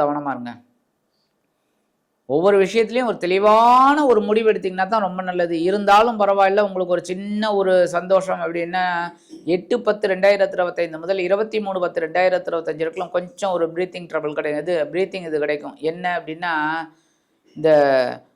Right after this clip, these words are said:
புத பகவான் வந்து சுக்கிர பகவானின் நட்-, இதோட துலாம் ராசியில இருக்கார். அதே மாதிரி இந்த துலாம் ராசிக்கு அதிபதி சுக்கிர பகவான் கன்னி ராசியான புதனோட இடத்துல இருக்கார். பரிவர்த்தனை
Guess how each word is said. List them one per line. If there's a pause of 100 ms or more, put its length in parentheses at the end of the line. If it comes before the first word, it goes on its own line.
(300)
புத
பகவான் (200)
வந்து (520)
சுக்கிர
பகவானின்
நட்-,
இதோட (600)
துலாம்
ராசியில
இருக்கார். (920)
அதே (120)
மாதிரி (680)
இந்த (260)
துலாம்
ராசிக்கு
அதிபதி
சுக்கிர (100)
பகவான் (120)
கன்னி
ராசியான
புதனோட
இடத்துல
இருக்கார்.
பரிவர்த்தனை